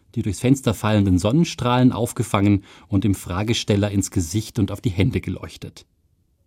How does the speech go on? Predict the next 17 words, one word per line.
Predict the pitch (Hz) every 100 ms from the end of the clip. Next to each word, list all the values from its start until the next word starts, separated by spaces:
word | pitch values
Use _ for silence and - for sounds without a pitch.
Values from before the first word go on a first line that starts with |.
| _ _ _ _ _ _ _ _ _
All | 135 175
die | 170 135
Dunkelheit | - 170 160 127 127 123
auf | -
unserer | 120 104 98
Welt, | 104 131 - - _ _ _ -
die |
muss | 135 143 131
ich | 117
gar | 104
nicht | 98 92
aushalten | 98 92 - 87 87 82 90 _ _ _ _
und | 127 113
schon | 113
gar | 107 117
nicht | 120 -
ausleuchten. | 95 113 113 107 92 85 - - 92